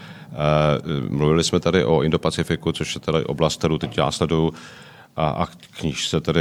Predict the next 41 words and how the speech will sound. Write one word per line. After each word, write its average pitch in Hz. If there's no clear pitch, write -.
eh, 69
nejlíp 73
můžu 85
vyjádřit. 80
Eh, 78
já 82
chci -
říct 85
to, 85
že 87
i 98
tam, 98
eh, 78
jako 78
bude 78
ta 73
dlouhotrvající 73
diplomacie 71
strašně -
podstatná, 87
ale 87
proto 90
budujeme 90
nástroje. 82
A 67
Evropská 78
unie 80
teď, -
eh, 78
vydala 80
novou 82
strategii 90
k -
Indo-Pacifiku 76
a 73
tam 82
se 98
mluví 92
o 87
všech -
možných 90